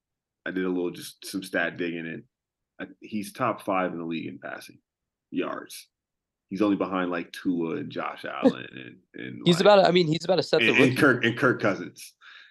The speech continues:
Speaker 2: He's
Speaker 1: And
Speaker 2: definitely
Speaker 1: get
Speaker 2: set the rookie record if he could stay healthy for, like,
Speaker 1: No,
Speaker 2: most passing yards.
Speaker 1: no interceptions after
Speaker 2: Yeah.
Speaker 1: playing Baltimore, Pittsburgh, and Indy and Jacksonville. No interceptions.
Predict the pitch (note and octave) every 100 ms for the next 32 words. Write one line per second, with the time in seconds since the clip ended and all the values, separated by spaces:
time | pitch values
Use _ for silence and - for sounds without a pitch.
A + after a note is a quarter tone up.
0 | _ _ - A2+ A2 - - - C3+ -
1 | _ - C3+ G#2+ G2+ A#2+ G2 F#2+ - -
2 | - - G2+ - - - - - - _
3 | _ - G#2+ G2 G2 A#2 G2 G2 - -
4 | _ _ _ _ _ _ _ - - -
5 | - - - - - _ _ _ _ _
6 | G2+ G#2+ G#2+ G2+ - F#2 - D#2 - -
7 | - _ _ E2+ F2+ F#2 - - E2 F2+
8 | F#2+ F#2+ F#2 F#2 F2+ - - F#2 F2+ F#2
9 | F2 F2 E2 D#2 _ _ _ - F#2 F#2+
10 | F2+ F2 E2+ D#2 - - - - - -
11 | _ F2+ F#2 F2+ - C#2+ - C2 -